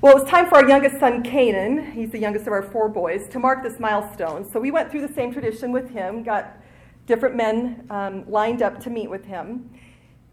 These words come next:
And, uh, Grandpa Coffee, Brian's dad, happened to be in town, so we arranged for him to meet Canaan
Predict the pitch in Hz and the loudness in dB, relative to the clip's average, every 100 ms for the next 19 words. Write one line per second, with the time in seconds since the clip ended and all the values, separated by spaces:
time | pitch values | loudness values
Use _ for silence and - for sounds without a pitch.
0 | _ _ - 240 247 247 247 269 240 233 | _ _ -10 -2 0 2 0 0 -2 -2
1 | - - 311 359 392 - 233 202 269 254 | -4 -4 -2 -2 -4 -2 -2 -2 -4 -6
2 | 233 233 220 220 214 202 196 208 185 208 | -6 -4 -4 -4 -8 -10 -14 -14 -12 -10
3 | 196 202 220 190 180 202 233 - 226 247 | -10 -14 -14 -12 -12 -12 -16 -10 -8 -6
4 | 262 254 220 220 226 - 214 214 196 208 | -6 -6 -6 -8 -12 -14 -12 -14 -14 -14
5 | 202 196 226 190 185 185 - | -14 -14 -14 -12 -10 -12 -14